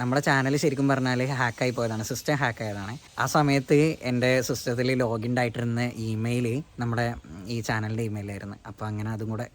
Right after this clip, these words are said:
കൊണ്ടുപോയതാണ്. പിന്നെ കൂടുതൽ പേരും ചോദിച്ചത് എന്താണെന്ന് വെച്ചാൽ ഇങ്ങനെ എങ്ങനെയാണ് റിലേഷൻ വരുന്നത്, അതെല്ലാം ചോദിച്ചത്. ഇത് എൻ്റെ ഇത്താത്ത, ഇത്താത്താൻ്റെ മോന്, ഉമ്മ,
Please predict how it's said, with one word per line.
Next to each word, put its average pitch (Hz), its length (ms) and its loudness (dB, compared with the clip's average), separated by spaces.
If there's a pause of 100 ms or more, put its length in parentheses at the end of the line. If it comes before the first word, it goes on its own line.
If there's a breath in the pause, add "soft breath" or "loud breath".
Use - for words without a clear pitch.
കൊണ്ടുപോയതാണ്. 101 500 -6 (140)
പിന്നെ 135 360 4 (600)
കൂടുതൽ 170 300 6 (100)
പേരും 190 260 6
ചോദിച്ചത് 160 440 6
എന്താണെന്ന് 151 280 6
വെച്ചാൽ 135 260 2
ഇങ്ങനെ 131 180 2 (300)
എങ്ങനെയാണ് 135 420 4 (100)
റിലേഷൻ 120 400 0
വരുന്നത്, 110 360 -4 (460 soft breath)
അതെല്ലാം 117 380 0
ചോദിച്ചത്. 107 400 -2 (880 loud breath)
ഇത് 123 160 2 (420)
എൻ്റെ 123 160 0
ഇത്താത്ത, 110 340 0 (400)
ഇത്താത്താൻ്റെ 117 440 -4
മോന്, 110 240 -2 (640)
ഉമ്മ, 113 180 0